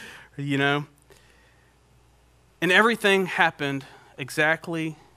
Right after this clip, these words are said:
as Joseph told him that it would.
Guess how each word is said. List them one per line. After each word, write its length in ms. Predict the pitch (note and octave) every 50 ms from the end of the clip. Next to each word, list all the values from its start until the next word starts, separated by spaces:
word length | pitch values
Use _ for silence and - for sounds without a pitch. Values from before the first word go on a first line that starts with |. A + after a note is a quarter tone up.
| _ _ _ - -
as 120 | C#3 B2+
Joseph 720 | A#2 - C#3 C3+ C3+ C3 B2+ D3 C3 B2 - - - - _ _ _ _ _ _ _ _ _ _ -
told 260 | - C#3+ C#3+ C3+ B2
him 320 | A#2+ A2+ A2 G#2+ G#2+ - - -
that 140 | B2 B2 A2+
it 100 | A2 D#2+
would. 400 | A2+ A2+ A2 G#2 A2+ A2+ A2